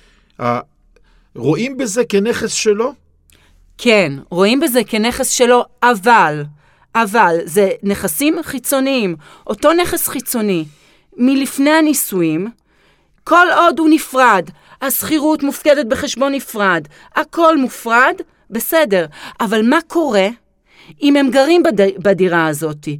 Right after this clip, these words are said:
Speaker 2: אותו דבר, דרך אגב, לנכסים שמתקבלים בירושה במהלך החיים המשותפים.
Speaker 1: אנחנו תכף נגיע לזה.
Speaker 2: אבל אם, אם זה מתערבב בפול המשפחתי, יטען בן הזוג בשלב הפרידה, שאותו בן זוג,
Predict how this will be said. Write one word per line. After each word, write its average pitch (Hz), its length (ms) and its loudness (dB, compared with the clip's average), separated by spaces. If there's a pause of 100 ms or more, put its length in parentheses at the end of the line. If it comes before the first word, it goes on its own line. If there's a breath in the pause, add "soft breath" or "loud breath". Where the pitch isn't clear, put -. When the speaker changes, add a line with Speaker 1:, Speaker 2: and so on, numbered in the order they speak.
(200 loud breath)
Speaker 2:
אותו 311 180 -2
דבר, 349 260 2
דרך 285 220 0
אגב, 247 200 0
לנכסים 233 440 -2
שמתקבלים 202 520 -4
בירושה 170 500 0 (380)
במהלך 175 400 -2
החיים 160 280 -6
המשותפים. 147 640 -8
Speaker 1:
אנחנו 95 200 -14
תכף 143 220 -10
נגיע 127 260 -8
לזה. 160 120 2
Speaker 2:
אבל 226 200 2 (600)
אם, 339 140 4 (140)
אם 359 180 2
זה 403 120 2
מתערבב 277 560 2
בפול 226 320 -2
המשפחתי, 160 760 -6 (680 soft breath)
יטען 330 480 2
בן 262 160 4
הזוג 190 560 0 (200)
בשלב 214 480 0
הפרידה, 165 580 -2 (420 soft breath)
שאותו 330 500 0
בן 277 180 0
זוג, 165 400 -4